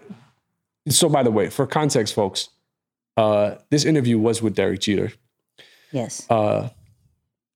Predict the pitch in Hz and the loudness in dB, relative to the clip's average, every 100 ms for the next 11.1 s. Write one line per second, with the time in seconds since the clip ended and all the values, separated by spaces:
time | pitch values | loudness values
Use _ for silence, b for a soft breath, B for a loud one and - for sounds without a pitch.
0 | _ _ 117 117 135 135 127 117 107 117 | _ _ 0 2 0 0 -2 -2 -2 0
1 | 110 110 113 107 104 113 104 107 113 104 | 0 0 -2 -4 -4 -4 -2 -2 -2 -2
2 | 101 98 98 101 98 113 104 85 110 110 | -2 0 0 0 0 0 0 0 -2 -2
3 | 104 101 127 110 104 104 120 - - 117 | -4 -2 -2 -2 -2 -2 -2 -2 -2 0
4 | 113 135 135 123 - 123 127 135 - 113 | 2 0 0 -2 -2 0 2 2 2 0
5 | 113 127 120 113 107 117 110 107 110 110 | 0 0 0 0 -2 -2 -2 -2 0 0
6 | 107 104 101 101 - 104 101 101 98 101 | 0 0 0 -2 -2 0 0 -2 -2 -2
7 | 101 101 101 101 98 101 - _ _ _ | -2 -4 -4 -2 -6 -6 -14 _ _ _
8 | - 117 107 104 98 104 - 104 92 101 | 0 2 2 -2 -2 -2 -2 -2 0 0
9 | 101 95 104 95 104 - - 156 196 196 | 0 0 -2 -4 -4 -12 -6 0 2 2
10 | 110 80 - B B B B B - 117 | 0 -4 -10 B B B B B 0 2